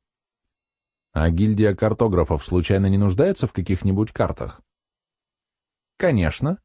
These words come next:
Мы скупаем качественные экземпляры постоянно, особенно те, что предоставлены картографами со ста процентами освоения специализации. Сейчас особенно ценны карты Глухолесья,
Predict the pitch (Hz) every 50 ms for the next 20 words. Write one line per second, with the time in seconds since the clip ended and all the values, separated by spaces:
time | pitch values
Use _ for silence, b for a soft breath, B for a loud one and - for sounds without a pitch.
0 | _ _ _ _ _ _ _ _ _ _ _ _ - 147 147 - - - 120 127
1 | 127 123 123 117 - 120 117 110 - 113 - - 110 110 107 107 104 104 104 -
2 | - 110 95 95 107 104 95 95 101 98 101 104 98 - 110 101 - - 127 143
3 | 170 196 180 113 87 76 71 76 - _ _ _ _ _ _ _ _ - 117 113
4 | - - 123 110 110 110 110 104 - 123 120 117 - 120 107 90 - 107 104 104
5 | 98 - 110 104 101 101 101 101 - 101 87 - 95 90 90 95 90 120 120 143
6 | 131 - 120 - - 113 104 110 107 98 - 113 110 107 113 113 113 110 107 -
7 | 110 104 101 101 98 104 107 101 - 131 127 - 170 180 190 196 185 175 120 87
8 | - - - 71 62 - - _ _ _ _ _ _ _ _ _ _ _ _ _
9 | _ _ _ _ b b b b b - - 220 220 - 269 254 - 180 147 -
10 | 156 135 135 131 123 120 - - 127 123 120 113 113 104 - 110 107 104 - 110
11 | 95 92 101 101 - 101 95 92 85 82 - - 143 190